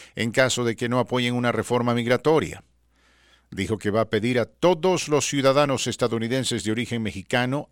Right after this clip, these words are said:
a no apoyar a ningún congresista estadounidense quien no vote a favor de la reforma migratoria. La pregunta que le hago a usted es esa, ¿no? Eh,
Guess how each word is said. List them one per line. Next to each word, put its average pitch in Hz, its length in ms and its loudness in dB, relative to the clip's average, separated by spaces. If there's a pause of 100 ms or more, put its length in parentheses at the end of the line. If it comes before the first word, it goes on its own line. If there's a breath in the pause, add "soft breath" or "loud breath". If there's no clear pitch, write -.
a 101 160 0
no 202 300 2
apoyar 113 520 0
a 80 40 -8
ningún 127 440 0
congresista 214 840 -2 (840)
estadounidense 139 1080 0 (420 soft breath)
quien 87 180 -4
no 127 100 0
vote 120 260 -2
a - 20 0
favor 92 280 -4
de 90 100 -4
la 73 80 -8
reforma 80 420 -8
migratoria. - 640 -16 (720 soft breath)
La - 80 -12
pregunta 78 400 -8
que 78 100 -8
le 73 320 -8
hago 87 240 -2
a 82 40 -4
usted 131 380 0
es 85 200 -2
esa, 92 320 -2
¿no? 123 320 -6
Eh, 82 220 -16